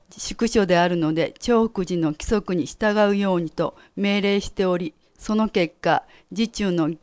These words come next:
行事としてすす払いをしています。郷に行っては、郷に従えということでしょうか。さて、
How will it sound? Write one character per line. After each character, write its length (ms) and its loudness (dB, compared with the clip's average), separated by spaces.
行 260 4
事 140 -6
と 160 0
し 80 -10
て 260 -4
す 180 -4
す 100 -4
払 300 2
い 80 2
を 80 0
し 120 -6
て 180 -2
い 80 0
ま 180 -2
す。 300 -10
郷 240 6
に 120 0
行 80 -4
っ 40 -20
て 180 -6
は、 240 2
郷 200 4
に 100 0
従 320 0
え 140 4
と 220 -2
い 120 0
う 60 0
こ 120 -2
と 140 -2
で 100 -4
し 140 -6
ょ 80 -2
う 60 -10
か。 240 -8
さ 300 0
て、 320 2